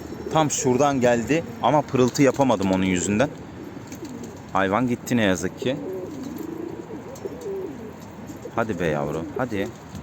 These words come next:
Tele yapışırsa telden de alabilirim arkadaşlar. Ha? Hadi.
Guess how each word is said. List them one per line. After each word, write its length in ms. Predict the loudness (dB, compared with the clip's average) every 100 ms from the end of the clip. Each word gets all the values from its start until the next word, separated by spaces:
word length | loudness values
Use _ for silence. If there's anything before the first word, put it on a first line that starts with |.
| 0
Tele 180 | 4 6
yapışırsa 560 | 4 2 0 2 4
telden 480 | 4 4 6 4 4
de 40 |
alabilirim 480 | 4 6 6 4 4
arkadaşlar. 500 | 4 4 0 0 2
Ha? 100 | 0 0 -16 -16 -14 -10 -2
Hadi. 280 | 2 2